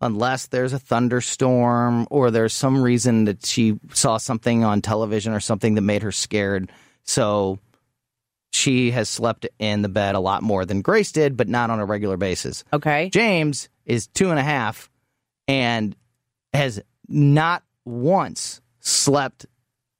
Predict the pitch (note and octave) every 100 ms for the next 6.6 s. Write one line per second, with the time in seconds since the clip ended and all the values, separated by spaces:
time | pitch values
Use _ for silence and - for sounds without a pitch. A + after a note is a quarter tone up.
0 | - C3+ A#2 C3 B2 A#2 G#2+ - B2 A#3
1 | A#3+ D3+ C3+ A#2 A2 G2 G2+ - - B3+
2 | C#4 F#3 D3+ - - D4+ C4 D3 B2+ A2
3 | F#2+ G2+ A#2+ G#2+ F#2 A3+ B3 D3+ G#2 B2
4 | _ _ _ _ D3+ C#3 B2+ - _ _
5 | - C3+ - A3+ A#3+ G#3 - F3 F#3 F3+
6 | D3 C#3 A#2+ G2+ -